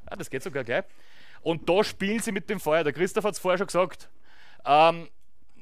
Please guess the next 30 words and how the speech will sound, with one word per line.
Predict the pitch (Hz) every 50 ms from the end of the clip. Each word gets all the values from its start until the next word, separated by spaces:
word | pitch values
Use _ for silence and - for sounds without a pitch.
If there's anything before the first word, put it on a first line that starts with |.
| - -
wenn | - 131 156 170 190
wir | 202 202
Containerausbildung | - 202 175 - 156 185 214 190 170 160 - 170 165 160
und | 160 147
so | -
weiter | 151 143 139 139
machen, | 135 131 123 - - 143 127
dann | - 147 151 151 127 131
machen | 139 147 156 - -
wir's | 175 165 -
Feuer | - 131 127 135
vielleicht | - 147 143 127 - -
nicht | 156 139 -
gleich | - 120 123 127 120
aus. | 104 95 90 - - - - - - - - - - - -
Dann | - 123 117
spielen | - - - 135 139 143 151 156
wir | 135
ein | 117 101
bisschen | 123 110 117
mit | 117 113 110
dem |
Feuer, | - 107 101 104
dass | 107 101
wir | 123 117
euch | 104
ein | 120
paar | 101 113 110
Sachen | - 123 120 - - 85
sagen. | - 92 87 85 78